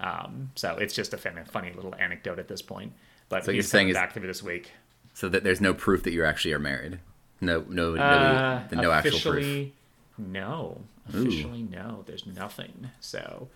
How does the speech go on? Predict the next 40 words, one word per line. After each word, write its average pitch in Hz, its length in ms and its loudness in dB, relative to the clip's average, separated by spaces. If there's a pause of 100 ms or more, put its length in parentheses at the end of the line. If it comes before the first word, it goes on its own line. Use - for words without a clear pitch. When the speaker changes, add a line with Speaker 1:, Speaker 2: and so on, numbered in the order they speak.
Speaker 2:
Wow, - 320 -2
wow. - 160 -6
I, - 60 -10
I 92 120 -12
Speaker 1:
yeah. 85 300 0
Speaker 2:
don't 90 220 2
believe 85 180 2
it. 78 160 -2
I 85 60 -4
won't 80 160 -4
believe 80 140 -2
it - 20 -4
until 78 160 -4
I 76 60 0
see 82 160 -2
the, 76 120 -2
I 80 40 2
want, 82 200 0
I 85 60 -2
need 85 100 0
to 80 80 -4
see - 180 -2
the, 80 220 0
the 76 140 -10
certificate. 76 500 -6 (280)
It's, - 260 -16 (180)
the 113 120 -8
picture 107 220 0
you 101 40 6
Speaker 1:
Yeah. 92 60 2
Speaker 2:
sent 98 120 4
me 92 60 2
wasn't 85 220 0
enough. 78 280 -2
I 78 40 -2
need 78 120 -4
to - 60 -12
see 85 100 -2
the 78 80 -6
certificate. - 480 -6